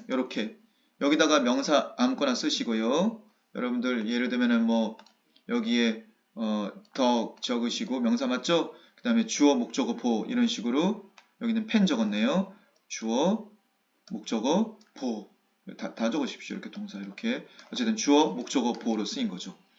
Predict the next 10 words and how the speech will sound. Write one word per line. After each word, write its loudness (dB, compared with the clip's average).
힌트는 10
여기에 2
삼형식 4
동사를 2
적어야 2
되고요. 0
여기는 4
비동사 -2
적으시면 -6
됩니다. -6